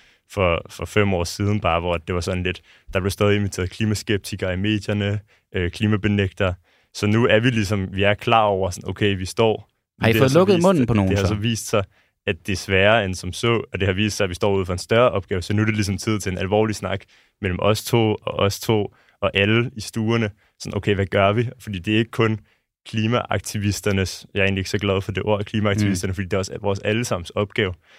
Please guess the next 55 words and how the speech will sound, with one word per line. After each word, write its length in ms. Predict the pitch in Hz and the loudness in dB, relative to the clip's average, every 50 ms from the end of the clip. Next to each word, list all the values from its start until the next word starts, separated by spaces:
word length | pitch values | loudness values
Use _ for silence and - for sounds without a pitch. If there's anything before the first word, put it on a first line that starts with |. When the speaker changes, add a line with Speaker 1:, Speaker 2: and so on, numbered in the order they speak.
| - _ _ _ | -20 _ _ _
Speaker 1:
Og 80 | - 92 | -8 0
det 20 | |
er 120 | 82 131 | 4 4
derfor, 160 | 139 135 120 113 | 4 4 4 0
vi 60 | 104 | 0
gerne 240 | 90 104 98 101 104 | 2 2 2 2 2
vil 100 | 107 101 | 0 0
invitere 260 | 87 90 - 101 - | -2 -2 -4 -2 0
alle 280 | - 95 101 113 117 123 | 2 2 2 2 2 4
ned 180 | 135 143 135 | 4 2 2
den 140 | - - 104 | 0 -4 -4
otteogtyvende 360 | 104 107 113 107 - 110 104 101 | -2 -2 -2 -2 -4 -6 -6 -6
april, 260 | 95 - 113 110 104 | -6 -6 -6 -6 -6
siger, 180 | - - 101 92 - _ _ _ _ _ _ - - - _ _ _ | -4 -4 -4 -4 -6 _ _ _ _ _ _ -14 -14 -14 _ _ _
hey, 140 | - 120 120 | 2 2 2
det 140 | 117 - | 4 4
er 40 | 120 107 107 101 | 2 2 2 0
et 80 | 90 - | -2 0
bud. 180 | 117 120 131 135 135 - - _ _ _ _ - | 0 2 2 0 -2 -8 -18 _ _ _ _ -10
Vi 100 | 98 92 | 0 2
ved, 100 | 127 151 | 2 2
at 120 | 151 139 | 2 2
det 100 | 113 98 | 0 -2
kan 120 | - 98 90 | -2 -2 0
virke. 260 | 95 104 117 123 135 | 2 2 2 2 0
Det 80 | - - | -2 -2
er 80 | 95 | 0
noget, 200 | 95 101 113 117 | 2 2 0 0
som 160 | - 107 95 | 0 -2 -2
der 80 | 90 92 87 90 85 - | 0 0 -2 -2 -6 -4
er 320 | 98 92 85 85 - - - | -2 0 0 0 -2 -4 -4
mange, 320 | 90 90 95 104 117 113 - - _ | -4 -2 0 0 -2 -2 -6 -6 _
øh, 160 | 104 95 85 | -2 -2 -2
bevægelser, 420 | 82 92 85 98 98 95 90 - 87 | -4 -2 0 2 2 2 0 -4 -4
der 60 | 82 | -6
har 40 | 82 | -6
gjort 320 | - - 110 113 - - | -4 -2 0 0 0 -2
før, 220 | - - 104 98 - - _ _ _ _ _ _ _ _ - | -4 -2 -2 -2 -2 -2 _ _ _ _ _ _ _ _ -16
som 140 | - - 90 | -12 -6 -6
der 80 | 87 | -4
ligesom 200 | 82 82 87 85 | -4 -4 -6 0
har 260 | 82 101 113 104 - 101 | 2 4 4 4 2 -2
påvirket, 480 | - 101 90 90 95 95 92 85 85 87 - - _ _ _ _ _ _ - | -2 -2 0 0 0 -2 -2 -2 -4 -8 -10 -14 _ _ _ _ _ _ -2
øh, 60 | 92 90 87 - | -2 0 0 -2
og 60 | - | 2
har 240 | 98 104 95 95 - - | 2 2 2 2 -4 -10
skabt 280 | - - 98 87 - | -8 -6 -6 -6 -6
forandringer. 460 | - - 90 95 - - 98 92 - 92 - _ | -8 -10 -10 -10 -10 -10 -10 -10 -10 -12 -12 _
Speaker 2:
Og 100 | 180 156 | -2 -2
det 80 | 143 | 0
står 120 | 139 - 151 | 2 0 2
folk, 320 | - 165 151 151 135 117 | 4 4 4 4 4 2
øh, 200 | 110 107 104 104 | 2 2 2 2
frit 180 | - 147 139 - | 2 0 0 2
for 240 | - 127 117 120 | 4 4 4 4